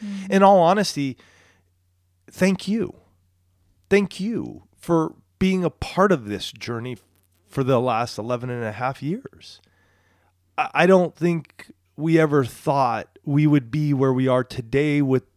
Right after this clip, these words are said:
Speaker 2: the One Extraordinary Marriage Show and the One Family. And yet we have been able to, to just share our lives. And it's a legacy that we get to leave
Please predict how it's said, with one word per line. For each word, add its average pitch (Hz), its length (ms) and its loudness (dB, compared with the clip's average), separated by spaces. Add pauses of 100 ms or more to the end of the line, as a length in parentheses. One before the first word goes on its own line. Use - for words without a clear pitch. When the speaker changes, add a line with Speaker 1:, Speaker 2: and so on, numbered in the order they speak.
(440)
Speaker 2:
the 135 80 8
One 147 140 6
Extraordinary 113 400 -4
Marriage 156 260 2
Show 156 240 0
and 127 100 -4
the 95 40 -2
One 117 260 -4
Family. 104 880 -6 (1040)
And 151 180 0
yet 156 360 2 (140)
we 175 300 -2
have 175 220 -2
been 139 160 -2
able 135 320 -2
to, - 280 -6
to - 180 -12
just 165 180 -4
share 196 200 -2
our 139 140 4
lives. - 680 -6 (720)
And 131 680 -4 (680)
it's 170 140 0
a 185 60 6
legacy 175 440 2
that 147 200 2
we 175 140 -4
get 139 220 -6
to - 100 -12
leave 58 480 -20